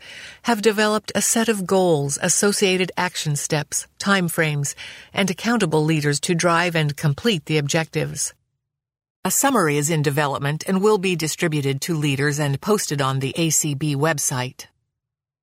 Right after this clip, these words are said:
A C B Link has been downloaded by five thousand people so far. An Android version is due for release in the fall. Kim acknowledged the leadership of Jeff Bishop on this project.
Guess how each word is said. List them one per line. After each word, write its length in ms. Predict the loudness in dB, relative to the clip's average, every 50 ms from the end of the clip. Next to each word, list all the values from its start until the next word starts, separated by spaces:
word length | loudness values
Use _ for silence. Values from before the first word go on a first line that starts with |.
| _ _ _ _ _ _ _ 0
A 160 | 0 0 2
C 240 | 0 2 2 2 2
B 180 | 2 2 2
Link 360 | 4 4 4 4 2 0 -2 -4
has 160 | -6 -6 0
been 200 | 0 2 2 2
downloaded 640 | 2 2 0 0 0 0 -2 0 0 -2 -2 0
by 200 | 0 -2 -2 -2
five 440 | -4 -4 -2 0 2 2 0 -2 -4
thousand 480 | -2 0 0 0 0 0 -2 -2 -2 -2
people 340 | -4 -4 -2 -2 -2 -2
so 220 | -2 0 0 0 -2
far. 500 | 0 0 0 0 2 0 -2 -2 -6 -12 _ _ _ _ -20 -20 -18 -18 -18 -20 -20 -6 -2
An 200 | 0 0 0 0
Android 640 | 0 0 0 2 0 2 2 4 4 2 2 0 -4
version 500 | -2 2 2 2 2 2 0 -2 -2 -2
is 260 | -2 0 0 0 2
due 240 | 4 4 4 4 2
for 200 | 0 0 0 0
release 400 | 2 0 0 0 0 -2 -2 0
in 100 | 0 0
the 80 | 0
fall. 460 | -2 0 0 0 0 0 -2 -6 -8 _ _ _ _ _ _ _ _ _ _ -20 -20 -20 -20 _ _
Kim 240 | 0 2 4 4 4
acknowledged 680 | 4 4 2 2 2 2 0 0 -2 -2 -2 -2 0
the 120 | 2 2 4
leadership 560 | 4 2 4 4 2 0 2 0 -2 0 0
of 180 | -2 0 0
Jeff 280 | 0 2 0 0 0 -2 -2
Bishop 380 | -2 0 0 0 0 0 0
on 160 | 0 0 2 4
this 180 | 2 2 0 0
project. 640 | -2 -2 0 0 0 -2 -6 -8 -10 _ _ -20